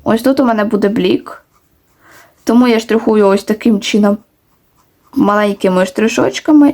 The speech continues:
І ось тут уже можна повними. Ось таким чином, тут також маленькими. Це блік. Ось тут повними штришочками до цю-, е, до цього моменту також штрихую.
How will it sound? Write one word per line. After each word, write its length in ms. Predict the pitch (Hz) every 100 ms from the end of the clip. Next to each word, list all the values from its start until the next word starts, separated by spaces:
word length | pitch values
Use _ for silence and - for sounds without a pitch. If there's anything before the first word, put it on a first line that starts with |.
| -
І 100 | 269
ось 180 | 240 247
тут 300 | 254 277 311
уже 220 | 254 226
можна 360 | 208 226 240
повними. 680 | 220 196 185 196 196 196 202 - _ _ _ _ _ _ _ _ _ _ _ _ _ _
Ось 240 | 240 247 -
таким 360 | 226 - 220
чином, 320 | 226 - 202 220
тут 240 | - -
також 460 | - - - - - _
маленькими. 680 | - 64 - - - - - - _ _ _ _ - - - - - -
Це 180 | 262
блік. 420 | 233 208 190 190 - - - -
Ось 160 | - 220
тут 260 | 294 285
повними 440 | 240 208 202 214 269
штришочками 800 | 320 330 403 403 - 359 359 370 _ _ _ _ _ _ _ _
до 220 | - 254
цю-, 380 | 247 - 233 226 214
е, 260 | 214 214
до 160 | 214 247
цього 240 | 240 233
моменту 420 | 208 185 180 180
також 260 | - - 202
штрихую. 600 | - 202 - - -